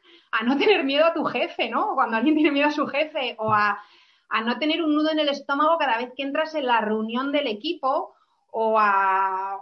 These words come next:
o a tener una, un, a sentir que tienes un mejor equilibrio entre tu vida personal y profesional. O sea, no, no es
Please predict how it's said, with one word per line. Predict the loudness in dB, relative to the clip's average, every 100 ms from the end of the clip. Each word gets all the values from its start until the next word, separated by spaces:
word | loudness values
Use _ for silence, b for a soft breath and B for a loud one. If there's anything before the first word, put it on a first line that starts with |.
| -10
o | -4 -4
a | -4
tener | -8 -6 -4
una, | -2 0 0 -2 -4
un, | -6 -6 -6 -4 -4 -6 -6 -6 -6 -8 -8
a | -10 -6
sentir | -4 -6 -2 -4 -4
que | -8
tienes | -6 -6
un | -6
mejor | -6 -6 -8
equilibrio | -8 -10 -10
entre | -12 -12
tu | -10
vida | -6 -6
personal | -8 -14 -12 -10
y | -10
profesional. | -12 -12 -16 -16 -14 -10 -12 -12
O |
sea, | -10 -8
no, | -4 -6 -6
no | -6 -4
es | -2 -4 -8